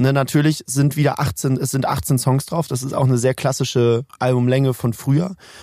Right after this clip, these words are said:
Heutzutage geht man ja eher so zehn bis zwölf Songs lang. Und, ähm,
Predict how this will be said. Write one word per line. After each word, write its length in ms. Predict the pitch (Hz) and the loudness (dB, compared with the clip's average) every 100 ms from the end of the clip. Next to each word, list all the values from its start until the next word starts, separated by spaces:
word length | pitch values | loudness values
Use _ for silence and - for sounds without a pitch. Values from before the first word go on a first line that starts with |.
| - | -2
Heutzutage 460 | 135 - - 139 - | -2 -2 -2 -2 -2
geht 220 | 120 139 | -2 0
man 120 | 139 135 | 2 2
ja 120 | 127 | 2
eher 240 | 131 131 | 2 2
so 120 | 120 117 | 0 -2
zehn 360 | - 135 135 | 0 2 2
bis 140 | 127 - | 0 -4
zwölf 360 | - 127 127 | 0 2 2
Songs 400 | - 98 92 - | -2 -4 -4 -4
lang. 300 | 95 90 98 - - - - - | -4 -4 -6 -12 -20 -20 -12 -2
Und, 400 | 123 123 123 - | 2 2 0 0
ähm, 440 | 123 123 120 120 | 2 4 2 0